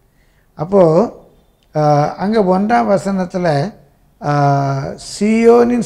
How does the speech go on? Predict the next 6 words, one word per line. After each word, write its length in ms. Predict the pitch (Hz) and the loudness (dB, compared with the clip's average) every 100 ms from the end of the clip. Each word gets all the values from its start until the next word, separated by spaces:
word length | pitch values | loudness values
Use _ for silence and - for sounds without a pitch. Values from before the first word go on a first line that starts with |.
| - | 0
சிறையிருப்பை 560 | 196 226 226 226 196 | 2 2 2 -2 -4
திருப்பி 380 | 165 175 175 185 | -2 -6 -4 -6
என்றல்ல, 500 | 170 156 143 156 233 - _ _ _ - - | -4 -4 -4 -4 -4 -8 _ _ _ -10 -2
சீயோனின் 600 | 240 254 240 240 220 202 | 0 4 4 4 0 0
சொத்துக்களை, 840 | 180 175 214 202 165 156 165 127 - _ _ _ _ _ _ _ _ _ - - | -2 -2 -6 -4 -4 -2 -2 -6 -12 _ _ _ _ _ _ _ _ _ -10 -2
சீயோனின், 760 | 233 247 240 233 220 190 160 | 2 4 6 6 2 -2 -6